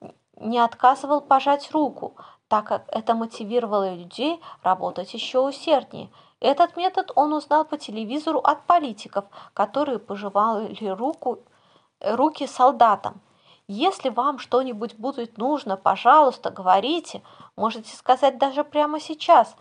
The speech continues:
Мы ведь как семья". "А, здесь многим людям нужно оружие, но у меня просто не хватает железной руды". Кузнец, обратившийся к Вииду, был одет в простенький доспех с требу-,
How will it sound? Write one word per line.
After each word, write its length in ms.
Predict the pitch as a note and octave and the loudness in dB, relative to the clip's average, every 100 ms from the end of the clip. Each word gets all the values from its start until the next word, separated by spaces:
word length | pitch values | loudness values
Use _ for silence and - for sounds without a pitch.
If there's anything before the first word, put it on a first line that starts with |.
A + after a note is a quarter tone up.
| _ - | _ -10
Мы 160 | G3 | -8
ведь 220 | G3+ G#3 - | -8 -6 -2
как 180 | G#3+ | -2
семья". 540 | - C4 C#4+ D4 G#3+ - _ _ _ _ - _ _ _ _ - _ _ _ _ _ | -4 -10 -2 2 2 0 _ _ _ _ -20 _ _ _ _ -20 _ _ _ _ _
"А, 260 | C4 C#4+ D4 | -2 2 2
здесь 340 | - E4+ G4 | 2 0 0
многим 440 | D#4+ D4+ F4 F4 E4 | 0 2 2 -2 -2
людям 360 | C4 D#4+ D4+ | -2 -2 -2
нужно 360 | C#4 C#4 D#4+ D4+ | -2 -2 4 4
оружие, 560 | A#3 A3+ C#4+ C#4 G#3+ - _ _ _ | 4 0 2 4 4 0 _ _ _
но 80 | A#3 | -4
у 40 | |
меня 220 | B3+ C#4 C#4+ | -2 2 2
просто 400 | D#4 F4+ - D#4+ | 4 2 2 -6
не 100 | D4+ | 0
хватает 520 | C4 B3 C#4+ D4+ C#4+ | 4 6 6 6 4
железной 480 | C4 B3 C4+ C#4 C#4 | 2 0 0 0 0
руды". 420 | C4+ A#3+ G3 - _ _ _ _ | -2 -4 -6 -8 _ _ _ _
Кузнец, 580 | - G3 - G3+ D4 D#4+ - | -12 -10 -8 -4 -4 -4 -4
обратившийся 920 | G3 G3 G#3 - D4+ - A3 - G3+ | 0 0 0 -4 -8 -6 -8 -8 -12
к 100 | - | -10
Вииду, 560 | F#3+ A3 D#4+ C#4 A3 - - - | -10 -4 -4 -2 -6 -8 -18 -8
был 300 | A3+ C#4+ - | -4 -2 -2
одет 400 | G3+ F#3 A#3+ - | -2 2 2 2
в 120 | - | -4
простенький 560 | - G#3 - C#4 C4+ A#3+ | -4 -4 -4 -8 -4 2
доспех 600 | C#4+ D4+ - D#4+ A3+ - - _ | 2 2 -2 -2 -2 -4 -20 _
с 120 | _ - | _ -6
требу-, 340 | G#3+ G#3 | -6 -6